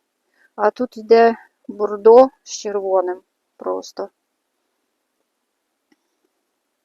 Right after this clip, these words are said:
Кольори. Ой, тільки любуйся і любуйся. Як я в них закохалася, в ці колюси,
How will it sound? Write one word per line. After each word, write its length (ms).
Кольори. 520
Ой, 280
тільки 280
любуйся 580
і 120
любуйся. 540
Як 260
я 120
в 60
них 260
закохалася, 1080
в 140
ці 220
колюси, 800